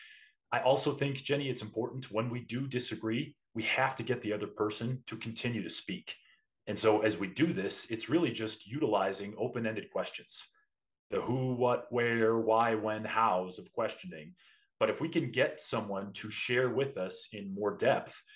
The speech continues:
usually that will help or allow us to open our mind a bit more. And then maybe we change our mind on that disagreement. Like I said earlier,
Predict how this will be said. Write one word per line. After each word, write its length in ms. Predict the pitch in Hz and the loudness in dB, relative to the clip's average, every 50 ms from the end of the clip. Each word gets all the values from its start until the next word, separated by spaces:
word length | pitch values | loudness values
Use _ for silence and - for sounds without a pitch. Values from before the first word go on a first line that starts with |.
| - - _ _ _ _ - | -20 -20 _ _ _ _ -4
usually 520 | - 147 175 175 - - 95 90 87 104 | 0 0 0 2 0 0 -2 -2 -4 -2
that 220 | 110 117 - 113 | 0 0 0 0
will 120 | 127 113 101 | 2 0 0
help 360 | - - 151 185 - - - | 2 4 2 2 2 0 -4
or 140 | - 117 110 | -2 2 2
allow 340 | 107 104 113 135 - 147 110 | 4 4 4 6 6 6 4
us 200 | 95 101 107 - - | 2 0 -2 -4 -6
to 160 | - 123 127 107 | -8 -6 -2 -2
open 240 | 117 117 117 117 113 | -2 -2 -2 -2 -2
our 100 | 110 110 | -2 0
mind 300 | 110 110 110 113 110 107 | 0 0 0 -2 -2 -4
a 40 | |
bit 220 | 95 110 107 101 104 | -6 -6 -6 -6 -6
more. 440 | 104 107 113 131 147 156 156 - - _ | -4 -2 0 2 2 0 -2 -6 -10 _
And 160 | 110 110 117 | -6 -4 0
then 140 | 117 107 104 | 4 4 4
maybe 240 | 104 117 143 143 143 | 4 4 0 -2 -4
we 140 | 123 113 117 | -6 -6 -6
change 360 | 117 - - 110 107 113 113 | -6 -8 -8 -6 -6 -4 -4
our 100 | 113 110 | -2 -2
mind 340 | 107 104 104 107 104 104 101 | -2 -2 -2 -2 -2 0 2
on 180 | 101 107 117 117 | 2 2 2 2
that 140 | 107 - 92 | 0 -2 -4
disagreement. 680 | - 98 - - 92 - 92 90 87 87 95 120 - - - - - - - - - - _ _ _ _ _ _ _ _ - | -6 -8 -10 -10 -10 -12 -12 -12 -10 -10 -8 -8 -8 -10 -10 -14 -20 -20 -20 -20 -20 -20 _ _ _ _ _ _ _ _ -4
Like 140 | 101 98 117 | 0 2 2
I 40 | |
said 220 | 113 - - 113 104 | 2 4 4 4 4
earlier, 480 | 113 139 151 117 92 87 90 92 - | 6 6 6 6 4 2 -2 -4 -4